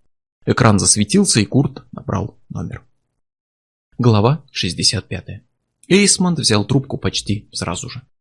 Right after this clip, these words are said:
На заднем плане играл рояль, вопили дети, стучал молоток, а сверх всего этого стучали проклятые кнопки клавиатуры. Отец семейства печатал новую книгу и говорил по громкой связи. Курт слушал стук клавиш и пытался понять, какие же имена шепчет ему клавиатура.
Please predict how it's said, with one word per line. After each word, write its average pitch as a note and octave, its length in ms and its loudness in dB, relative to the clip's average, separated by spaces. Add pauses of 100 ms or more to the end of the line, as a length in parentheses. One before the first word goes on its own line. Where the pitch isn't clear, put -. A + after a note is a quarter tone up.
(360)
На D3 100 6
заднем D3 340 6
плане B2+ 360 6
играл G#2+ 340 2
рояль, F#3+ 440 2
вопили A#2+ 380 2
дети, C#3+ 320 0
стучал - 440 0
молоток, G2+ 500 2 (260)
а A#2+ 100 2
сверх D3 520 4
всего B2 360 2
этого E3+ 360 0
стучали A2 480 2
проклятые A2+ 600 2
кнопки - 400 -2
клавиатуры. G2 640 -4 (540)
Отец C3+ 320 2
семейства C3 480 2
печатал G#2+ 440 0
новую A#2 340 4
книгу G#3 360 -2
и C3+ 160 -4
говорил B2 360 4
по A#2+ 100 -2
громкой G#2+ 320 -4
связи. - 380 -8 (720)
Курт G3 240 6
слушал D3+ 340 2
стук C#3+ 320 -2
клавиш F3+ 400 0
и C3 60 -2
пытался C3 420 -2
понять, B2+ 400 2
какие E3+ 320 -2
же C3+ 200 2
имена B2+ 440 2
шепчет - 400 -6
ему F#2+ 160 -4
клавиатура. - 560 -8